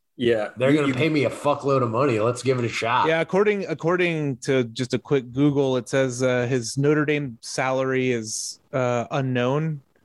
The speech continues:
Speaker 3: since it's a
Speaker 1: Right,
Speaker 3: private
Speaker 1: 'cause
Speaker 3: school.
Speaker 1: it's a private
Speaker 3: 'Cause it's a
Speaker 1: institution.
Speaker 3: private institution, but it's believed to be m-, at more than five mil a year, which,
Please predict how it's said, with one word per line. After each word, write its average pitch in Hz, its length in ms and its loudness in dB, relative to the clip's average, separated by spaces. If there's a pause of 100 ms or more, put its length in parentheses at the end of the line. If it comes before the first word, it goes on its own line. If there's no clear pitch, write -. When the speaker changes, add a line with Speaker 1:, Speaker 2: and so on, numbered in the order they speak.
(300)
Speaker 3:
since 123 260 -6
it's - 20 -2
a 117 40 0
Speaker 1:
Right, 101 120 2
Speaker 3:
private 98 460 0
Speaker 1:
'cause - 120 2
Speaker 3:
school. 165 260 4
Speaker 1:
it's 165 80 2
a 165 40 -6
private 107 340 0
Speaker 3:
'Cause - 100 0
it's - 160 -6
a - 60 -6
Speaker 1:
institution. 151 340 0
Speaker 3:
private 147 240 0
institution, 131 720 -2
but 123 460 0
it's 139 360 -4
believed 156 440 0
to 139 60 -2
be 135 120 0
m-, 131 240 -4
at 139 120 -2
more 151 220 2
than 135 140 -4
five 135 460 -2
mil 127 360 0
a 151 40 4
year, 156 460 0 (100)
which, - 640 -2